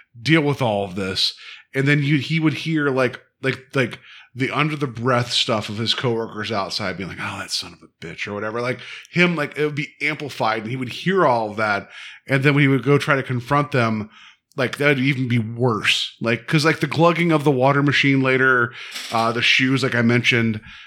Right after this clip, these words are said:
uh, it's like, you could have, like, the, what the lesson there could have been, like, um, you know, you, this is all costing you all of this, but now you're forced to pay attention, which the,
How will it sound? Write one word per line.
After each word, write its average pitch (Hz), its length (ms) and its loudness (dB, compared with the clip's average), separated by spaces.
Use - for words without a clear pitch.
uh, 123 160 2
it's 151 180 -2
like, 147 180 2
you 170 180 2
could 190 220 2
have, 151 260 2
like, 135 200 2
the, 143 160 0
what 165 260 0
the 175 100 4
lesson 196 340 2
there 160 140 4
could 160 140 -2
have 139 120 0
been, 131 220 2
like, 117 360 0
um, 117 600 2
you 147 160 -2
know, 120 320 0
you, 151 420 -2
this 147 260 0
is 147 120 0
all 147 160 4
costing 147 500 2
you 117 240 2
all 104 220 -2
of 98 100 -10
this, 104 220 0
but - 320 -2
now 143 240 4
you're 147 180 2
forced 131 360 -4
to 123 60 -2
pay 117 200 0
attention, - 720 -4
which - 400 0
the, 151 200 2